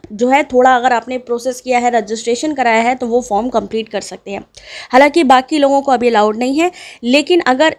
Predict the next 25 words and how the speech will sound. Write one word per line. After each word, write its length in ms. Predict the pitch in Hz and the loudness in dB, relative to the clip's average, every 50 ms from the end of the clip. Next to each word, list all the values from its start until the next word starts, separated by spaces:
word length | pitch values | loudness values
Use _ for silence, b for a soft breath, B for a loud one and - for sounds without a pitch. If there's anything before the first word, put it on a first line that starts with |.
| _ 220 | _ -2
डेट, 380 | 196 247 262 277 277 - - | 2 2 2 2 0 0 -2
अ, 240 | - 240 233 233 240 233 - | 2 4 4 4 4 2 0
एक्सटेंड 400 | 247 240 - - 302 311 320 302 | -4 -8 -8 -6 -2 -2 0 0
होती 220 | 269 226 220 - 247 | 0 -2 -2 -2 -4
है 80 | 262 | -4
क्योंकि 240 | 269 277 262 - 285 | -2 -4 -6 -6 -8
तीस 320 | 277 - 285 285 311 - 294 | -10 -6 -4 -4 -4 -2 0
मई 140 | 285 269 | 0 0
को 120 | 254 277 262 | 4 2 4
जो 120 | 240 262 | 4 4
टेक्निकल 460 | 247 233 214 - - 240 240 254 262 | 0 0 -4 -4 -4 -6 -2 0 2
एरर 260 | - 240 226 226 220 214 | 2 2 2 2 2 2
आई 160 | 208 208 208 | 0 0 -2
थी 140 | 208 294 - | -4 -6 -4
उसकी 360 | - 240 233 - - 262 247 | -4 -6 -6 -6 -8 -6 -2
वजह 260 | 220 214 202 214 220 | -2 -2 -2 -2 -4
से 120 | 220 269 | 0 0
अगर 220 | 254 214 214 220 208 | 0 2 2 2 0
एक 140 | 226 240 - | 0 0 -2
से 120 | - 330 | -4 -2
दो 180 | 269 294 277 254 | 2 2 2 2
दिन 140 | 247 262 | 2 0
आपको 280 | 262 233 226 220 240 233 | 0 -2 -2 -2 -4 -2
मिलते 320 | 220 202 190 180 202 226 | -2 -2 -2 -2 -2 -2
हैं 180 | 262 302 359 381 | 0 0 0 -2